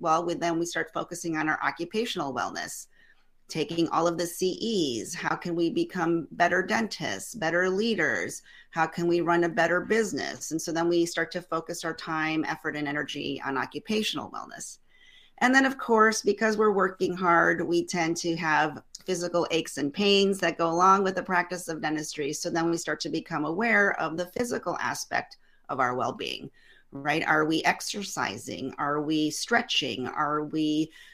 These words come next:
uh, you know, going to get massages or the chiropractor, as it were, or, you know, whatever you need to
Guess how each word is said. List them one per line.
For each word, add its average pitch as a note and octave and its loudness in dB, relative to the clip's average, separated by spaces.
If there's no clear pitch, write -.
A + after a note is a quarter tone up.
uh, D3 2
you D#3+ 2
know, B2 -2
going D#3 2
to F3+ -2
get F3+ 2
massages G3 2
or E3+ 0
the F#3+ 0
chiropractor, F#3 4
as D3 -2
it D3 -4
were, D#3 2
or, E3+ 2
you F3+ -2
know, E3+ 2
whatever F3+ 4
you F3 0
need F3 0
to E3 0